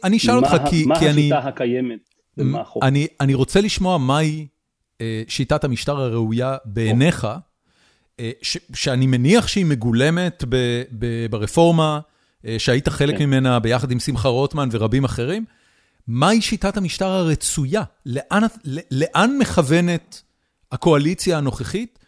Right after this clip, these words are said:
Speaker 1: ברמת שינוי שיטת המשטר?
Speaker 2: אני לא יודע להגיד, שוב, אני לא יכול לדבר בשם הקואליציה.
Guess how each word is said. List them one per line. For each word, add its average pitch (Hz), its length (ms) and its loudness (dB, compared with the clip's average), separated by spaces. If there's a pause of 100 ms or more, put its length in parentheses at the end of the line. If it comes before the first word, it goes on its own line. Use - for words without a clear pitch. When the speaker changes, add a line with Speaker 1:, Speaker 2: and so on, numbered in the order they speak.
(160)
Speaker 1:
ברמת 135 400 4
שינוי 151 440 4
שיטת 127 380 -2
המשטר? 101 380 -4 (1000)
Speaker 2:
אני 123 200 0
לא 127 120 2
יודע 147 300 2
להגיד, 120 360 -2
שוב, 101 200 -8
אני 151 140 -12
לא 139 40 0
יכול 143 200 0
לדבר 120 160 0
בשם 113 300 -4
הקואליציה. 95 540 -12